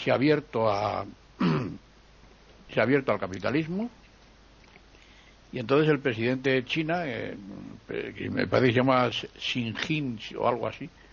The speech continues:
pues, eh, él dice que hay un país, dos sistemas. Y entonces ellos han abierto la mano de manera que la gente, pues, pueda circular, pueda acampar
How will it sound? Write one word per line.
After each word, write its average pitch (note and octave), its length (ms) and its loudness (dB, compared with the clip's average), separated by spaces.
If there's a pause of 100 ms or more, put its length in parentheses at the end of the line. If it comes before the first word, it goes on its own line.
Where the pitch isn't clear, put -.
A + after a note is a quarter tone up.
(920)
pues, B2+ 320 4
eh, A2+ 540 2
él B2+ 160 0
dice C#3+ 280 2
que B2 120 2
hay C#3 200 4 (520)
un D3 180 -2
país, D#3+ 420 2
dos C3 160 -4
sistemas. F2+ 560 -10 (1400)
Y - 60 -14
entonces C3 300 0
ellos C3+ 180 4
han C3+ 100 4
abierto C#3 360 2
la D#3 100 4
mano F#3+ 440 -2
de A#2 100 -8
manera C#3+ 480 0
que G2 500 -6
la G2+ 160 -2
gente, C3 380 -4
pues, G2+ 280 -8 (100)
pueda G#2+ 380 0 (500)
circular, A#2+ 640 2 (420)
pueda B2+ 200 4
acampar A#2+ 580 -2